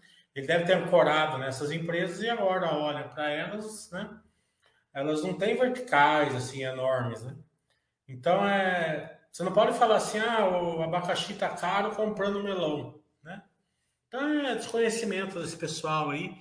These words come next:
é, e que, infelizmente, em vez de eles aprenderem, né, a gente faz bastante curso e tal pra eles aprenderem,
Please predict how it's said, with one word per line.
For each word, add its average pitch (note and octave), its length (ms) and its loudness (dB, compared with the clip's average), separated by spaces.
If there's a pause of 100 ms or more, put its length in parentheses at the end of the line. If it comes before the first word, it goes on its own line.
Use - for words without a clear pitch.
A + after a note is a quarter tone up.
(520)
é, C#3 920 -2 (280)
e D3 80 -10
que, C3+ 840 -8 (560)
infelizmente, D#3+ 840 2
em C#3+ 40 -2
vez D#3+ 160 2
de E3 60 2
eles D#3+ 180 0
aprenderem, D3 680 0
né, C#3+ 80 0
a - 40 -2
gente - 200 -10
faz C#3+ 640 0
bastante C3+ 340 -6
curso C#3+ 520 -6
e - 40 -18
tal C#3+ 180 -4
pra C#3+ 100 -6
eles C3 140 -4
aprenderem, C3 760 -6